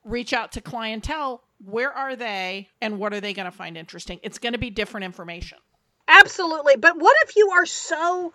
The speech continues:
Speaker 2: overwhelmed by this concept and you don't even know where to start? Do I hire a firm? Do, do I do it myself? Do I read a book? Do I take a class? Do I, do I, is there somebody else on staff who can do this? 'Cause I just don't wanna do it.
Speaker 1: All of those are possible.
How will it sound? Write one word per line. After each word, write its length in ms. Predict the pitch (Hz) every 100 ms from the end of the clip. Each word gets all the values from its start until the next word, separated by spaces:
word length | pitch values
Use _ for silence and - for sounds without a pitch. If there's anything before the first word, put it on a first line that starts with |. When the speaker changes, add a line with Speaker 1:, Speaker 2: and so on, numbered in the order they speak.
| -
Speaker 2:
overwhelmed 680 | 359 370 370 349 302 294 -
by 140 | 277
this 180 | 240 254
concept 480 | - 254 240 247 240
and 100 | 262
you 80 | 403
don't 160 | 392
even 220 | 359 269 247
know 140 | 262
where 200 | 269 254
to 100 | 226
start? 460 | - - 269 196 196
Do 120 | 262
I 120 | 262 226
hire 500 | - 311 427 466 415
a 40 | 415
firm? 580 | - 254 254 359 453 480 -
Do, 300 | 208 320 311
do 140 | 233 277
I 120 | 247
do 240 | 214 294
it 100 | 381 311
myself? 760 | 294 - - 285 311 320 330
Do 100 | 233
I 60 | 220
read 240 | 196 240
a 60 | 294
book? 640 | 240 269 302 302 302 294 _
Do 100 | 214
I 80 |
take 240 | 190 269 285
a 80 | 294
class? 880 | - 294 294 294 294 294 277 - _ _ - - _
Do 220 | 196 254 240
I, 200 | 233 233
do 160 | 277
I, 140 | 262 247
is 160 | 262 220
there 80 |
somebody 340 | 247 349 403 254
else 200 | 240 285
on 100 | 320
staff 300 | - 247 294
who 80 | 311
can 140 | 277 226
do 100 | 226
this? 180 | 262 -
'Cause 120 | 220
I 120 | 214
just 180 | 202 208
don't 140 | 202
wanna 140 | 190 175
do 100 | 175
it. 60 |
Speaker 1:
All 260 | 240 370 440
of 80 | 330
those 240 | 302 254
are 60 | 233
possible. 640 | - 196 - - - -